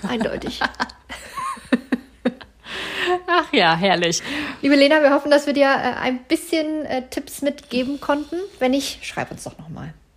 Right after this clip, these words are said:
Speaker 2: Genau, immer sehr gerne. Einfach, ähm, wie du es jetzt auch schon getan hast, über unseren Instagram-Kanal. Und dann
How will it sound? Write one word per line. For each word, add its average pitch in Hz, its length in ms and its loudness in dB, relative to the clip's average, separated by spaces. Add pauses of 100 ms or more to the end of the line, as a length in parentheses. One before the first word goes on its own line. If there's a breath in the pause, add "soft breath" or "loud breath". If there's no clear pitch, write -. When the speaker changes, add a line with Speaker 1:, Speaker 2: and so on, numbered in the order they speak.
(200)
Speaker 2:
Genau, 160 360 -4
immer 208 240 2
sehr 170 200 -4
gerne. 202 400 -4
Einfach, 202 760 0
ähm, 175 360 -6 (300)
wie 202 80 -12
du 190 100 -6
es 190 100 -12
jetzt 170 200 -12
auch 208 120 -4
schon 208 160 -2
getan 190 360 -4
hast, 185 200 -2
über 180 220 -2
unseren 175 460 -2
Instagram-Kanal. 185 1040 -4
Und 165 180 -8
dann 165 280 -4